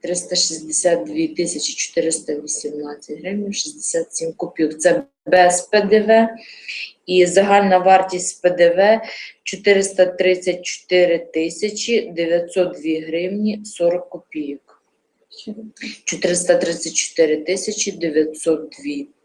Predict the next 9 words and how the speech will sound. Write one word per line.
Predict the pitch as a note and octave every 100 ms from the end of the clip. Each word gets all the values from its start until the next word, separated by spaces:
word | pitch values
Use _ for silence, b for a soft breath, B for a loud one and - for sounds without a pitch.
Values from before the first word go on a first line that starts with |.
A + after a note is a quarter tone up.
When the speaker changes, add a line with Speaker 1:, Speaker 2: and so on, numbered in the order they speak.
| -
Speaker 2:
Мгм. | G#3+ G#3+ -
Speaker 1:
гривні | D#3 D3+ D#3 F3 F#3+ A3 - B B
сорок | - - E3+ E3+ F#3 -
копійок | F3 - D3 C#3 C#3+ _ _ _ _ _ _ -
з | -
П | - D#3+
Д | D#3 D#3+ D3 C#3+
В. | G2 - _ - - - - - - - - - B B B B B B B _ _ _ _
Так, | D#3+ C#3+